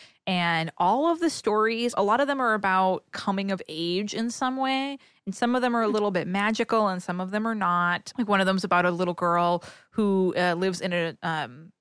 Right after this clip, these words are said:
R V with her father as he drives around the, the, um,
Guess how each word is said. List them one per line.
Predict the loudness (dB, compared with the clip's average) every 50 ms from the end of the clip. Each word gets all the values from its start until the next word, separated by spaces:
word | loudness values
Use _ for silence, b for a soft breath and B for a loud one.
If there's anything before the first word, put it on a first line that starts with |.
| _ 2
R | 4 4 4
V | 4 2 2
with | 2 2 2
her | 0 0
father | 2 2 2 2 2 2 0
as | 0 -2
he | -4 -4
drives | -2 -2 -2 0 -2
around | -2 -4 -4 -2 -4
the, | -6 -8 -8 -4
the, | -2 0 0 0 0 0
um, | -2 -2 -2 -4 -6 -10 -14